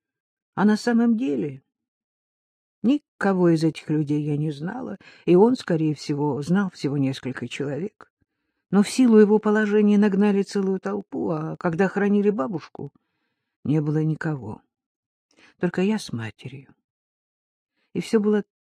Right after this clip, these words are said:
так не знаю даже, как сказать, по-бытовому. Перед нами задержали кремацию. Мы стояли вместе с гробом в каком-то предбаннике,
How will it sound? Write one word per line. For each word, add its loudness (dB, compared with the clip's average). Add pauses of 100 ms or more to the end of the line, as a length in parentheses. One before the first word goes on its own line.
так -10 (1500)
не -2
знаю -4
даже, -6
как -12
сказать, -12 (760)
по-бытовому. -6 (1080)
Перед 6
нами 4
задержали 2
кремацию. -2 (220)
Мы 2
стояли 2
вместе 2
с -2
гробом 2
в -8
каком-то -4
предбаннике, -2